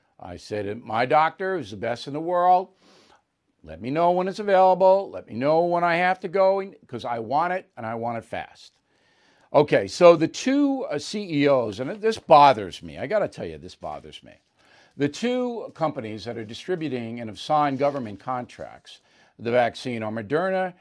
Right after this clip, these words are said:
and Pfizer. All right, let's put the Pfizer C E O, Albert Bourla, fifty-nine years old, born in Thessalonica,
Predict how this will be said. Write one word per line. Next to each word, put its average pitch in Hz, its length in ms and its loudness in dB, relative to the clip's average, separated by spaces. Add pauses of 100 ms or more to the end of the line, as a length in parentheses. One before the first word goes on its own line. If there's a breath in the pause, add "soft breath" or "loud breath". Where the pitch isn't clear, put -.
and 107 140 -12
Pfizer. 117 520 -2 (640 soft breath)
All 127 80 2
right, 123 100 2
let's 180 160 -6
put - 260 -4
the 135 260 -2
Pfizer 135 600 4
C 120 380 -8
E 110 80 0
O, 87 320 -4
Albert 202 580 4 (140)
Bourla, 110 720 -4 (520)
fifty-nine 160 560 0
years 147 220 -2
old, 139 280 4
born 165 260 0
in 127 160 -6
Thessalonica, 135 960 -8